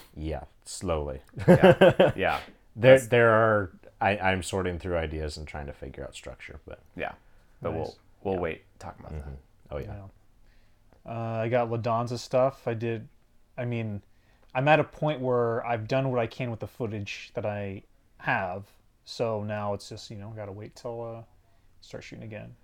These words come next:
Speaker 3: 'Cause our actress is, uh, she's on a trip. And she's getting back on Wednesday.
Speaker 2: Nice.
Speaker 3: But we probably won't shoot in September just 'cause it's a busy month. So we'll
Speaker 1: Yeah.
Speaker 3: probably start shooting that in October. It's only five more days left.
Speaker 2: Of production, yeah.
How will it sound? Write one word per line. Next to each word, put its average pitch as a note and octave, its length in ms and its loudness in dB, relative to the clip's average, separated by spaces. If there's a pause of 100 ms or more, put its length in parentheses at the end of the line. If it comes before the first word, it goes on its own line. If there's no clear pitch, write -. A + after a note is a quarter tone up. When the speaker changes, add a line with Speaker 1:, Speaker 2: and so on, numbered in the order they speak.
(260)
Speaker 3:
'Cause C#3 120 2
our C#3+ 140 6
actress C#3 440 0
is, G#2+ 160 -8
uh, G2 200 -8
she's G#2 200 -12
on G2 140 -12
a F2+ 140 -16
trip. - 280 -16 (880)
And G2+ 300 -14
she's G#2+ 160 -12
getting G#2+ 220 -14
back A2 340 -14 (420)
on A#2+ 140 -14
Wednesday. C3+ 480 -16 (220)
Speaker 2:
Nice. - 260 -18 (260)
Speaker 3:
But A#2 100 0
we B2+ 120 2
probably D3 320 4
won't B2+ 120 -6
shoot A2+ 200 -8
in G#2 80 -8
September G2 520 -14
just G2 220 -16
'cause G2 440 -16 (840)
it's - 100 -20
a - 40 -16
busy F#2+ 240 -10
month. F2 320 -14
So - 160 -12
we'll F#2+ 100 -10
Speaker 1:
Yeah. C2+ 120 -10
Speaker 3:
probably G#2+ 220 -2
start A2+ 200 -10
shooting A#2 220 -12
that G#2+ 140 -10
in G#2 100 -10
October. A#2+ 640 -6 (240)
It's - 100 -12
only D#3 140 -2
five C#3 360 2
more D3 160 -2
days C#3+ 300 -6
left. - 380 -16 (340)
Speaker 2:
Of F#2+ 220 -8
production, F#2+ 400 -4 (120)
yeah. F2+ 140 -10